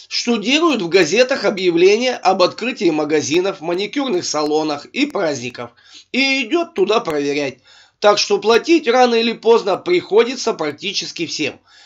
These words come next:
Ну, или же проигрывать музыку, которая не лицензируется этими товарищами. Если с гемой обычный человек сталкивается в основном в интернете,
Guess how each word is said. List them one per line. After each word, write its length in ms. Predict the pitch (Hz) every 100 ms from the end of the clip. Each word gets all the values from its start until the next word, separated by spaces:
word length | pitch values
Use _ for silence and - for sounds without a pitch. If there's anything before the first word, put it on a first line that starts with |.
| _
Ну, 300 | - 208 294
или 340 | - 220 269 277
же 160 | 208
проигрывать 640 | - 196 214 185 185 175
музыку, 500 | 160 247 285 285 277
которая 480 | 185 160 220 254 208
не 220 | 170 233
лицензируется 960 | 262 247 - 180 135 147 143 135 123 135
этими 460 | 123 180 202 180 135
товарищами. 840 | - 143 135 123 120 117 113 110 _ _ _ _ _ _ _ _ _ _ _ _ _ _ _ _ _ _ _ _ _ _
Если 520 | 123 156 262 294 254 262
с 120 | 202
гемой 540 | 214 311 285 220 -
обычный 500 | 190 214 240 247 233
человек 480 | 226 233 240 247 226
сталкивается 800 | - - 233 220 185 196 202 208
в 60 | 202
основном 480 | 202 214 220 214
в 80 | 190
интернете, 640 | 226 285 285 311 285 127